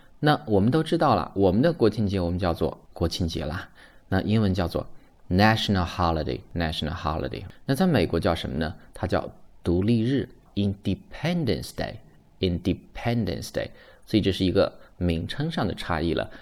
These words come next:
那时间上的差异是这样子，我们的国庆节啊，大家都非常熟悉了，是在每年的十月一号，October first。那美国是什么时候呢？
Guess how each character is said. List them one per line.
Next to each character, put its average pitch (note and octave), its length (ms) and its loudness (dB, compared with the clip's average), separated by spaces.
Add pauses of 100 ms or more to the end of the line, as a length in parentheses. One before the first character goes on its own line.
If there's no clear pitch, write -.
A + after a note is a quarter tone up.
(260)
那 C#3 180 2 (300)
时 E3 240 2
间 G3+ 180 4
上 G3+ 80 2
的 C3 100 6
差 G#2+ 200 0
异 G#2+ 80 2
是 G#2+ 160 0
这 C3 100 0
样 G#2+ 220 2
子， - 160 -6 (300)
我 G#2 200 6
们 G#2+ 100 4
的 F3+ 140 2
国 A#2 160 6
庆 A2 180 2
节 F2+ 200 2
啊， C#2+ 160 -2
大 E2+ 100 -2
家 E2 80 0
都 E2+ 100 -2
非 A2 160 0
常 G#2+ 160 0
熟 F#2+ 200 -2
悉 G#2 160 0
了， E2 120 0
是 - 140 -6
在 G2 160 0
每 F#2 220 0
年 E2 260 -2
的 G#2 220 0
十 - 300 -2
月 G2+ 200 2
一 G#2+ 180 -2
号， - 440 -6
October B2+ 560 0
first。 E2 400 -6 (100)
那 - 240 2
美 G2 220 2
国 F#2 100 2
是 G2+ 100 0
什 F#2 140 -2
么 F2 80 -2
时 F2+ 60 -4
候 F2 140 -2
呢？ D2+ 140 -4